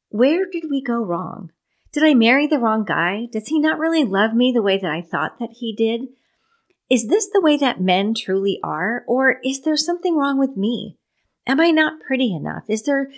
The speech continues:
something that I need to be doing differently for him to really love me?" More often than not, the problem lies with our own preconceived notions as to what we thought marriage was going to be like,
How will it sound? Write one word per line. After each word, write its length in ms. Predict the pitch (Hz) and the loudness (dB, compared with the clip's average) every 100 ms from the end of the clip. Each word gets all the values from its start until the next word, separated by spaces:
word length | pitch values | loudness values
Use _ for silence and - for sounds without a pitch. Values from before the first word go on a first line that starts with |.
| - | -18
something 440 | - - 330 339 320 | -6 -2 0 0 2
that 140 | 269 - | 0 -2
I 220 | 214 220 | -4 -2
need 240 | 214 208 | -2 -4
to 80 | 196 | -4
be 180 | 202 190 | -2 -2
doing 420 | 185 185 185 175 | -2 -4 -4 -6
differently 680 | 165 185 185 156 - 156 165 - _ | -6 -6 -6 -8 -8 -10 -10 -14 _
for 120 | 208 | -4
him 320 | 196 220 220 214 | 0 0 0 -2
to 160 | 226 | -4
really 680 | 185 185 196 196 208 208 208 - - | -4 0 0 2 0 -2 -6 -14 -6
love 280 | 170 151 | -6 -6
me?" 320 | 165 151 165 160 _ _ _ _ _ | -10 -10 -10 -16 _ _ _ _ _
More 200 | 208 220 | 2 4
often 380 | 208 240 247 277 | 4 2 2 2
than 180 | 254 202 | 4 2
not, 320 | 170 175 226 - - | 0 -2 -4 -6 -6
the 100 | 214 | -4
problem 520 | - 285 302 311 208 | -2 0 4 4 2
lies 520 | 156 151 196 247 - _ _ 233 | 0 0 0 -2 -6 _ _ -2
with 140 | 233 | 2
our 200 | 220 - 214 | 4 2 2
own 320 | 240 277 285 | 2 2 -2
preconceived 840 | - 277 285 - 302 277 226 220 | -2 0 0 0 -4 -2 -4 0
notions 460 | 196 180 - 160 - | -2 -2 -4 -8 -6
as 200 | 175 165 | -6 -4
to 120 | 180 | -4
what 240 | 175 165 | -2 -2
we 240 | 170 190 196 | -2 0 0
thought 300 | 196 156 - | 0 -4 -2
marriage 400 | 165 160 156 160 | -4 -4 -6 -8
was 140 | 160 | -12
going 260 | - 156 160 | -6 -6 -6
to 80 | 160 | -8
be 180 | 160 160 | -8 -6
like, 400 | 156 - - | -6 -8 -12